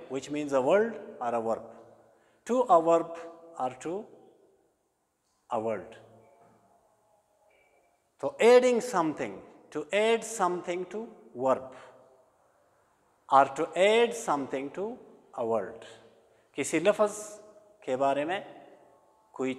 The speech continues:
चीज़ ऐड करना। डेफिनेशन ये है इसका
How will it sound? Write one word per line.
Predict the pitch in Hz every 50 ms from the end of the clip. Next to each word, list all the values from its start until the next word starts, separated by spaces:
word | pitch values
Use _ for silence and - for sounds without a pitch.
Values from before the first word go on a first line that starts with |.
| - -
चीज़ | 143 139 135 147 - -
ऐड | 143 143 143 139 139 -
करना। | 156 135 123 123 113 95 - - - - - - - - _ _ _ _ _ _ _ _ _ _ _ _ _ _ _ _ _ _ _ _ - 156
डेफिनेशन | 165 165 196 196 220 254 262 233 - 247 240
ये | 226 220 220 220 208
है | 202 185
इसका | 165 151 - - 151 151